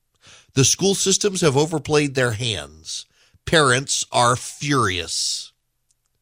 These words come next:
They promised us the vaccine would prevent the virus, and in fact, it's more of a therapeutic. Now, you know, in general, with a lot of vaccines, like the flu vaccine and all,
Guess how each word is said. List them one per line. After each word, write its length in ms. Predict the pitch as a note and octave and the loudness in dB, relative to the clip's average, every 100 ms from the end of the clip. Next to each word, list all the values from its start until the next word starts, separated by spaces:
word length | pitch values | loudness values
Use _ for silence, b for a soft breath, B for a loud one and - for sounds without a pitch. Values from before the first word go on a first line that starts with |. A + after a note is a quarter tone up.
| _ _ _ b b b | _ _ _ b b b
They 180 | C3 D#3+ | 4 4
promised 600 | - - B3 G#3+ F3+ - | 4 4 4 4 2 0
us 160 | D3+ - | -2 0
the 120 | D#3+ | 2
vaccine 580 | D#3 D#3+ - F#3 G3 F3 | 4 2 0 -4 -2 0
would 180 | C#3+ | 0
prevent 380 | - A#2 F3 - | 0 0 0 0
the 60 | C#3 | 2
virus, 420 | D3 F#3 G3+ F3+ | 4 4 4 2
and 100 | C#3+ | -4
in 80 | C3+ | -2
fact, 280 | F3+ F3+ D#3 | 0 0 -2
it's 160 | - | -4
more 120 | F3 | -2
of 80 | D#3+ | 0
a 60 | C3 | -2
therapeutic. 600 | E3 D3+ B2 F3 A#2+ - | -2 -2 -2 -2 -4 -2
Now, 320 | F#3 C3 - b b b | 0 0 -2 b b b
you 100 | F#3 | 2
know, 160 | F#3 D3+ | 4 4
in 240 | E3 D3+ | -2 -2
general, 640 | B2+ A#3 D4+ A3 C3 D3+ | -2 0 0 2 4 4
with 160 | D#3 D3+ | 2 2
a 40 | |
lot 220 | D3 E3 G3+ | 2 4 4
of 80 | |
vaccines, 600 | D#3+ C#3+ - - A#2+ F#3 E3 | 4 2 0 -4 -6 -4 0
like 200 | D3+ C#3 | 0 0
the 80 | |
flu 280 | - D#3+ D#3+ | -6 0 2
vaccine 500 | C#3+ C3 - - B2 | 4 2 0 -6 -4
and 100 | A2+ | -4
all, 380 | F#2 G2 F3 | -2 -2 -4